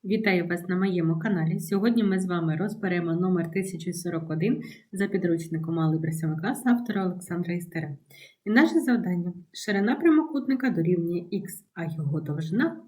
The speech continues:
на три сантиметри більше за ширину. Задайте формулою залежність. Перше. Периметра прямокутника від його ширини. І друге. Площа прямокутника від його ширини. Яка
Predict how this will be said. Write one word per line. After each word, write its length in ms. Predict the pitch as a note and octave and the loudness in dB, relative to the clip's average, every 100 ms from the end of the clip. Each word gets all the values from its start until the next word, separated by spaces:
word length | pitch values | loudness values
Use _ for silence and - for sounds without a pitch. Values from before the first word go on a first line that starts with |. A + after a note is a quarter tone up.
| - | -4
на 520 | F3+ F3+ A3 F4 - | 0 2 2 0 -4
три 200 | - A3 | -2 0
сантиметри 680 | C4 G3+ F#3 F3 F3 F3 E3+ | 0 -2 -6 -2 -2 -2 -2
більше 420 | D#3 E3+ - E3 | -2 -2 -4 -4
за 280 | E3 D#3+ F3 | -4 -2 -4
ширину. 580 | G#3 - E3 D3+ C#3+ D#3 - - - - - | -4 -6 -4 -2 -2 -2 -8 -16 -16 -14 -2
Задайте 560 | G3 D#4 C4+ B3+ A3 | 4 6 4 2 -2
формулою 580 | G3+ G3 F#3 F3 E3+ D#3+ | -4 -2 -2 0 2 2
залежність. 720 | D#3+ C4 F3+ D#3+ D#3+ - - - | 2 2 2 0 -2 -6 -8 -6
Перше. 360 | G#3+ D#3+ - - - - _ - | -2 -2 -4 -12 -20 -20 _ 2
Периметра 540 | F#4+ C#4+ G3 F#3 G#3+ | 4 6 4 0 -4
прямокутника 800 | A3 A#3+ A#3+ A#3+ C4+ C4 C4+ C4+ | -2 4 4 4 -2 -2 -2 0
від 260 | C4 B3+ C4 | 0 0 2
його 260 | C4 B3 | 2 0
ширини. 520 | C4+ - C4+ C4+ C#4 C#4 - _ | -4 -4 -2 0 0 -4 -12 _
І 360 | C4 D#4 D#4 D#4+ | 0 2 2 0
друге. 440 | F#3+ G3+ A#3+ D4+ D#4+ - - _ _ | -2 2 2 2 -2 -6 -20 _ _
Площа 420 | A#3+ G#3 F3+ - | 2 4 2 -2
прямокутника 840 | - E3+ E3 D#3+ D#4 F#4+ F#4+ F4+ E4+ | -8 -6 -6 -4 -4 -4 -2 -2 -2
від 160 | E3+ - | -8 -6
його 420 | E3 D#3+ A3+ A#3 - | -4 -2 -4 -6 -12
ширини. 540 | - G3 - - D#3+ D#3+ - - _ | -12 -12 -12 -8 -6 -8 -12 -20 _
Яка 300 | G3+ G3+ G#3+ | -6 -4 -2